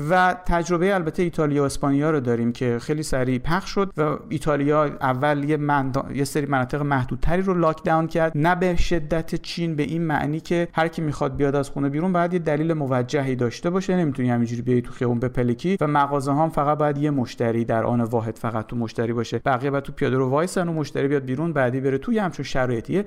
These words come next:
محدودیتی بود، کسی هم که محدودیت رو رعایت نمی‌کرد مثلاً یه جریمهٔ مالی داشت و تکرار می‌کرد زندان داشت. بعد، اه، البته اول ایتالیا چند شهر کوچیکو بود، بعد کل منطقهٔ لامباردی که روم هست و، اه، اینجوری محدود کرد و بعد نهایتاً به کل کشور تعمیم داد در سه گام.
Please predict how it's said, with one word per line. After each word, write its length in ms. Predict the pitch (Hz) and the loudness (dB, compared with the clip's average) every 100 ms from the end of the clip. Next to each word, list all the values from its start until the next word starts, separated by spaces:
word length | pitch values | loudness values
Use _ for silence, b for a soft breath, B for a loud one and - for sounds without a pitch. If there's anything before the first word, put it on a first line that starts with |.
| - | 2
محدودیتی 600 | 165 156 156 170 208 220 | 2 2 0 0 0 -2
بود، 160 | 220 | -2
کسی 220 | - 196 | -2 -2
هم 140 | 196 185 | -2 -2
که 120 | 180 | -2
محدودیت 440 | 160 147 143 139 | -2 0 0 0
رو 60 | 147 | 2
رعایت 320 | 143 135 135 | 2 0 0
نمی‌کرد 420 | 143 139 147 156 | -2 -2 0 -2
مثلاً 320 | 147 - 135 143 | -4 -2 0 0
یه 120 | 139 | 0
جریمهٔ 380 | 135 123 131 135 | 0 0 0 0
مالی 320 | 127 120 165 | 0 2 2
داشت 260 | 175 - | 0 0
و 40 | 143 | -4
تکرار 400 | - 123 123 117 | -4 -4 -2 -2
می‌کرد 320 | 117 131 117 | -2 -2 -2
زندان 340 | 117 110 113 - | -4 -6 -8 -10
داشت. 180 | - - - | -20 -6 2
بعد، 380 | 180 202 185 | 4 2 0
اه، 340 | 165 160 151 151 | 0 2 4 2
البته 420 | 151 151 175 170 - | 0 0 -2 -2 0
اول 200 | 147 160 | 0 2
ایتالیا 280 | 160 151 151 | 0 0 0
چند 180 | 160 | 0
شهر 200 | 151 156 | 0 0
کوچیکو 360 | 151 147 208 220 | -2 -4 -2 -2
بود، 220 | 202 196 | -2 -2
بعد 260 | 170 170 - | -2 -2 0
کل 220 | 170 160 | 0 2
منطقهٔ 440 | 160 147 143 147 | 0 0 0 0
لامباردی 500 | 151 143 135 135 123 | 2 2 2 2 0
که 120 | 147 147 | 0 0
روم 240 | 135 131 | 0 0
هست 300 | 147 196 - | 0 -2 0
و، 140 | 202 196 | 0 0
اه، 100 | 165 | 0
اینجوری 320 | 170 160 170 | 0 0 0
محدود 360 | 170 165 180 - | 0 0 -4 -2
کرد 220 | 160 151 | -2 2
و 40 | |
بعد 180 | 151 151 | 0 2
نهایتاً 380 | 143 135 135 143 | 0 0 0 -2
به 140 | 143 | -2
کل 280 | 131 139 131 | -2 -2 -2
کشور 340 | 127 123 131 | -4 -6 -4
تعمیم 420 | 123 - 110 120 113 | 0 0 2 2 2
داد 200 | 101 - | -2 -2
در 140 | 107 | -2
سه 240 | 104 - | -2 -4
گام. 260 | 160 190 202 | 0 2 0